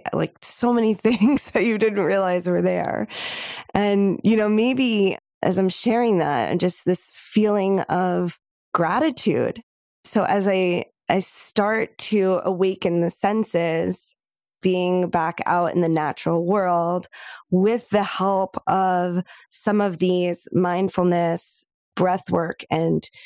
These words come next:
yoga practices that you combine with this nature immersion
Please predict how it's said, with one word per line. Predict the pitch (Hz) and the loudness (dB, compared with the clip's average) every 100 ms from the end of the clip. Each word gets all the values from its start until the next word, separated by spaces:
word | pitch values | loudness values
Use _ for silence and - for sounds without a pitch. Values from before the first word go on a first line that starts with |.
| - _ | -20 _
yoga | 170 190 190 185 | 0 2 2 -2
practices | - 185 175 190 175 - 165 170 165 | -2 -4 -2 -2 -2 -2 0 -2 -2
that | 156 139 | -4 -2
you | 160 170 196 190 185 180 175 - _ _ _ | -2 0 2 2 2 0 -2 -6 _ _ _
combine | - 190 165 170 180 190 185 185 196 208 - | -2 0 2 0 0 0 0 0 0 -2 -2
with | 175 185 190 190 - | 0 2 0 -2 -2
this | 175 - | -4 0
nature | 170 175 175 175 165 165 165 160 160 | 0 0 -2 -4 -2 -2 -2 -2 -2
immersion | 170 196 226 220 190 190 180 180 175 | 0 0 0 0 0 0 0 0 0